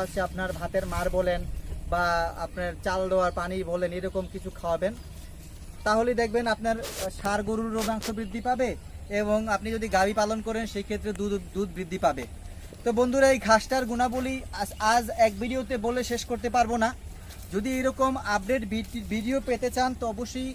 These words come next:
আমাদের চ্যানেলে যেয়ে ঘুরে আসবেন। আমরা অনেক তথ্য ব-, বহুল ভিডিও দিয়েছি এবং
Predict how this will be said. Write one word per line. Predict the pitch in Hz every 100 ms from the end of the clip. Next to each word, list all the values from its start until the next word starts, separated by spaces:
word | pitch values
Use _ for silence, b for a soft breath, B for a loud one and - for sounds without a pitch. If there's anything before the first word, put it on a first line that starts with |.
| -
আমাদের | 196 208 220
চ্যানেলে | 226 233 233 208
যেয়ে | 226 240 208 - 160
ঘুরে | 196 214
আসবেন। | 196 220 214
আমরা | 196 196
অনেক | 214 220
তথ্য | 214 - 208
ব-, | 208 196
বহুল | 196 208 185
ভিডিও | 185 214
দিয়েছি | 180 190 196 226 233 B B B - 190
এবং | 190